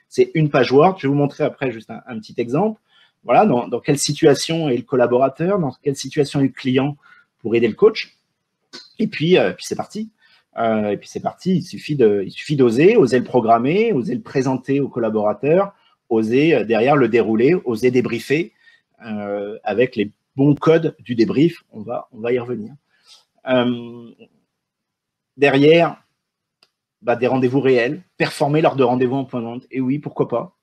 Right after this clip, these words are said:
Pourquoi pas être en accompagnement sur des rendez-vous réels pour, euh, pour accompagner ses collaborateurs et identifier les petits, voilà, les petits trucs qui font qu'aujourd'hui, euh,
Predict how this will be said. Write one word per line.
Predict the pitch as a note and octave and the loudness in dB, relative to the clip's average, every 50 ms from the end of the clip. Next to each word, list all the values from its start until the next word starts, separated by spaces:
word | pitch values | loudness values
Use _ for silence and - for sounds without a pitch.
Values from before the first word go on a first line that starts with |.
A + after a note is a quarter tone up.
| _ _ _ _ | _ _ _ _
Pourquoi | - C3+ - - B2 - | -14 -8 -2 -2 0 0
pas | - D#3 D#3+ | 2 2 0
être | D#3 - - | 0 0 0
en | C#3 C3 C3 | 0 0 0
accompagnement | C3+ - - C#3 B2 C#3 C3+ C3+ B2+ A#2+ B2 B2+ D3 D#3+ | 0 0 -2 -2 0 0 0 0 0 0 -2 -2 -4 -4
sur | D#3 - C3 A2+ | -6 -8 -4 -2
des | A#2+ C3 C#3+ | 0 0 0
rendez-vous | C3+ A2+ A#2+ C3 C3+ C3 A2+ B2+ D3+ | 0 0 -2 0 0 0 0 -2 -2
réels | C3+ B2 A2 G#2+ A2+ A#2+ C3+ D#3 D#3+ - _ _ _ _ _ _ _ _ | -2 0 0 0 -2 -2 -6 -8 -10 -14 _ _ _ _ _ _ _ _
pour, | - C3 C#3 B2 A#2+ | -6 -6 -4 -4 -4
euh, | G#2+ G#2 G#2 | -6 -6 -8
pour | - - A2+ A2+ | -10 -6 -4 -4
accompagner | A#2 - B2 A2 - A2 A2+ B2 C3+ | -4 -4 -8 -8 -6 -6 -4 -4 -6
ses | - - A2 | -6 -8 -10
collaborateurs | - - A2+ G#2+ G2+ G#2+ A2 G#2+ - D3+ D#3 C#3 | -8 -6 -6 -4 -2 -2 -2 0 0 0 2 2
et | A2+ | 2
identifier | B2 C3 C3+ C3+ B2 - - A#2+ - - - D3+ D3+ D#3+ | 2 4 4 2 2 0 -4 -8 -8 -2 0 2 4 4
les | C#3 - | 2 0
petits, | - - - C3+ C3+ B2+ | -2 -6 -6 -4 -2 0
voilà, | B2 A2+ G#2+ A2 - - _ _ | 2 2 2 0 -2 -8 _ _
les | A2 A2 | -8 -8
petits | G#2+ - - | -8 -8 -12
trucs | - - D3+ D3+ D#3 | -4 0 0 0 0
qui | - C#3+ B2 | -2 -6 -6
font | - D3+ D3+ | -2 -2 0
qu'aujourd'hui, | C#3+ D3 C#3 A#2+ B2+ A#2+ A#2+ B2 C3+ D#3+ E3+ E3+ D#3 | 2 2 2 4 2 2 2 2 2 2 4 4 4
euh, | B2+ A#2 A2+ A2 | 4 4 2 -2